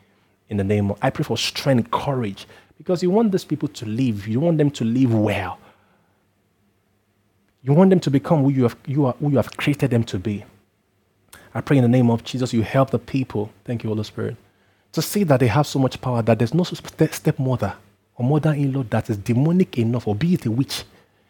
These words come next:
that can overpower them in the name of Jesus. That nobody will, that they'll be able to see that nobody can do them.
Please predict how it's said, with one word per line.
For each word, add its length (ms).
that 160
can 140
overpower 400
them 180
in 80
the 80
name 200
of 100
Jesus. 460
That 100
nobody 340
will, 220
that 100
they'll 120
be 200
able 200
to 160
see 300
that 340
nobody 340
can 220
do 200
them. 220